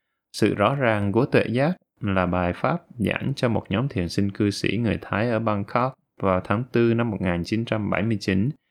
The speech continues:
được Ajahn Kalyano dịch và xuất bản trong cuốn Sự rõ ràng của tuệ giác.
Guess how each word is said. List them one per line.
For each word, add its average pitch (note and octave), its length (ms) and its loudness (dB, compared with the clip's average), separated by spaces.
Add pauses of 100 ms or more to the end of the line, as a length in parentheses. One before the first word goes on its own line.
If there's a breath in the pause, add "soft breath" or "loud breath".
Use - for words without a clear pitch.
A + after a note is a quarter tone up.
(280)
được A2 180 4
Ajahn G#2+ 480 0
Kalyano A2+ 680 0
dịch G2 320 2
và F2+ 240 0
xuất - 260 -2
bản - 320 0
trong G#2+ 140 0
cuốn G#2+ 460 0
Sự - 320 -2
rõ G2 200 2
ràng F2+ 340 0
của G2 140 4
tuệ - 220 0
giác. G#2 320 0